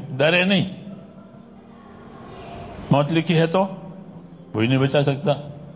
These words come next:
और अल्लाह ने हयात लिखी है तो कोई मार नहीं सकता, हदीसों में है। हाँ,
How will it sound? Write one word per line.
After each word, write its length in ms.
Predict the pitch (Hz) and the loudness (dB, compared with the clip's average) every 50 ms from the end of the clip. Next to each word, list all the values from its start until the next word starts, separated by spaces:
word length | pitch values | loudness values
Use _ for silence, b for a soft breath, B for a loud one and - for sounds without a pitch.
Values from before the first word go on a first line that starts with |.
| - - - - - - - - - - - - - - - - - - - - - - | -20 -20 -20 -20 -20 -20 -20 -20 -20 -20 -20 -20 -20 -20 -20 -20 -20 -18 -18 -14 -2 0
और 100 | 107 98 | 2 4
अल्लाह 260 | 107 110 117 123 127 | 4 4 6 6 4
ने 80 | 127 123 | 4 4
हयात 280 | 110 113 120 127 127 127 | 4 6 4 4 4 2
लिखी 240 | 127 131 127 - 143 | 0 -2 0 2 2
है 400 | 139 139 143 143 135 - - - | 2 2 2 0 -2 -6 -6 -2
तो 100 | 131 123 | 0 2
कोई 120 | 135 151 143 | 4 4 6
मार 280 | 123 107 104 104 110 120 | 6 6 6 6 6 6
नहीं 200 | 127 139 139 127 | 6 4 4 4
सकता, 360 | - 139 117 - - 131 - - - - - - | 2 0 -2 0 -2 -4 -4 -4 -10 -16 -10 -8
हदीसों 380 | 113 110 127 147 143 - 165 160 | -6 -2 -2 0 0 2 2 2
में 80 | 139 117 | 2 0
है। 100 | 101 - - - - - - - - - - - - - - - - - - - - - - - - - - - - - - - | -2 -6 -8 -12 -14 -12 -12 -12 -14 -14 -16 -18 -20 -20 -20 -20 -20 -20 -20 -20 -20 -20 -20 -20 -20 -20 -20 -20 -20 -20 -14 -6
हाँ, 220 | - - - - | -4 -4 -2 -2